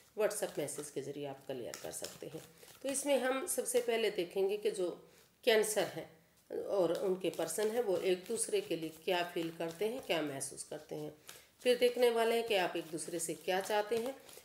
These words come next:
और last में इस रिश्ते की, का जो है outcome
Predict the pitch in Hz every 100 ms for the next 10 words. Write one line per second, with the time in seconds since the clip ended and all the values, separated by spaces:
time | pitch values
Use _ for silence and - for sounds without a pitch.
0 | - 208 185 165 151 - 151 143 - 170
1 | - 160 - 160 - 151 - 151 151 165
2 | 165 - - - 143 139 139 143 - 160
3 | 147 143 143